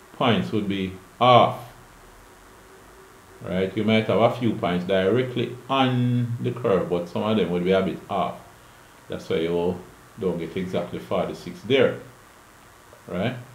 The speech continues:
The smooth curve. You mustn't try to join the lines.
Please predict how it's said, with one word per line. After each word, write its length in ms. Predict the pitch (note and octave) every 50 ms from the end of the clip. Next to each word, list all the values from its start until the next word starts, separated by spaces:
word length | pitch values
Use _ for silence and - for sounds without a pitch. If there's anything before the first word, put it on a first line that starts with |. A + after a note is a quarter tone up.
| - - - - - - - - -
The 120 | - E2 -
smooth 460 | - - - A#2 G#2+ G#2 F#2+ F2+ -
curve. 260 | - - A#2+ G2+ F2+ G2
You 80 | A2
mustn't 380 | G#2+ G#2 F#2 - G#2 F#2+ G2 -
try 240 | - A#2+ A#2 A#2 A#2
to 140 | - D3 C#3 A#2
join 520 | - A2+ C3 B2 A2 G2+ F#2+ F2+ F2 - - - - - - - - - - - - - - - - -
the 80 | G#2+ A2
lines. 680 | A#2 A2 A2 G2+ F#2+ F#2 F2 D2+ D2 - - - -